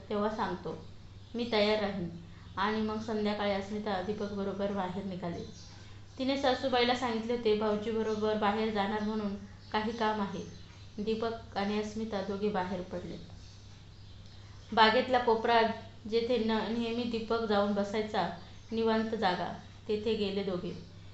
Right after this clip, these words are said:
"वहिनी, काय सांगू आणि कुठून सांगू हा प्रश्न पडला आहे माझ्यासमोर." "भाऊजी, मनातले सगळे सांगा." "वहिनी, तुम्हाला माहीत आहे, मला लहानपासून, मनापासून स्वप्न पडतात." "हो, ऐकून आहे, आहे,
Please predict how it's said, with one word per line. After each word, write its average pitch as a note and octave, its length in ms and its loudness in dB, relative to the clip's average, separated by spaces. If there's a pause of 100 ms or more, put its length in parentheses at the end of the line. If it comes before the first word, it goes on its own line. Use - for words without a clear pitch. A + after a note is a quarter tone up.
(160)
"वहिनी, A#3 540 0 (460)
काय B3 200 12
सांगू A#3+ 320 4
आणि A#3 280 4
कुठून C4 260 2
सांगू A3+ 340 2
हा A#3 140 4
प्रश्न A#3 400 0
पडला G3+ 320 2
आहे G3+ 240 4
माझ्यासमोर." F#3+ 600 -2 (600)
"भाऊजी, G#3 360 0
मनातले G#3+ 440 2
सगळे G#3+ 340 0
सांगा." F3 400 -4 (340)
"वहिनी, G#3 400 2 (680)
तुम्हाला C4 320 8
माहीत B3+ 500 4
आहे, G#3+ 280 4 (540)
मला G#3+ 200 4
लहानपासून, A#3 680 2
मनापासून A3 520 0
स्वप्न G#3 320 0
पडतात." F3 400 0 (720)
"हो, A3 180 4
ऐकून G#3 360 2
आहे, G#3 240 4
आहे, F#3 220 0